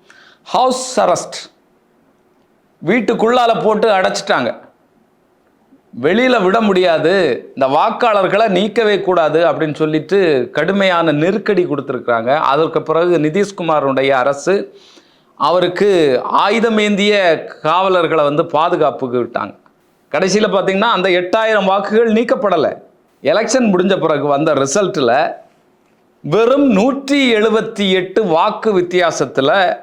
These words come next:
இந்த ஃபைசல் ரகுமான் வெற்றி பெற்றிருக்கிறார். இதை மாதிரி ஒவ்வொரு தொகுதியிலையும் அங்க வந்து மக்கள் வந்து பண்ணியிருக்கணும். மகா கட்பந்தன் கூட்டணியில இருக்கக்கூடிய வேட்பாளர்கள் பண்ணியிருக்கணும். இல்லைன்னா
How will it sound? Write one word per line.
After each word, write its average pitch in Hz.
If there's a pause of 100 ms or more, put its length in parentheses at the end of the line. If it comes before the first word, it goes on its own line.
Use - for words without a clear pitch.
(160)
இந்த 147
ஃபைசல் 214
ரகுமான் 160
வெற்றி 147
பெற்றிருக்கிறார். 123 (580)
இதை 240
மாதிரி 254
ஒவ்வொரு 262
தொகுதியிலையும் 254 (120)
அங்க 220
வந்து 220
மக்கள் 220
வந்து 214
பண்ணியிருக்கணும். 175 (1160)
மகா 214
கட்பந்தன் 226
கூட்டணியில 202
இருக்கக்கூடிய 180
வேட்பாளர்கள் 170
பண்ணியிருக்கணும். 123 (760)
இல்லைன்னா 226